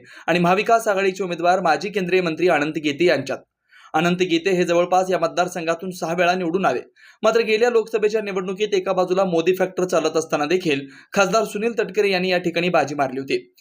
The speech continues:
तसं पाहायला गेला तर, या लोकसभा मतदारसंघात राष्ट्रवादी पक्षाची ताकद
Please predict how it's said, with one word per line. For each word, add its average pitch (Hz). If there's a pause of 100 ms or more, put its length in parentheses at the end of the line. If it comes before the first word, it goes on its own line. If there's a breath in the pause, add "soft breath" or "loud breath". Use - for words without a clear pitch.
(280 soft breath)
तसं 165
पाहायला 190
गेला 185
तर, 190
या 185
लोकसभा 175
मतदारसंघात 185
राष्ट्रवादी 180
पक्षाची 185
ताकद 165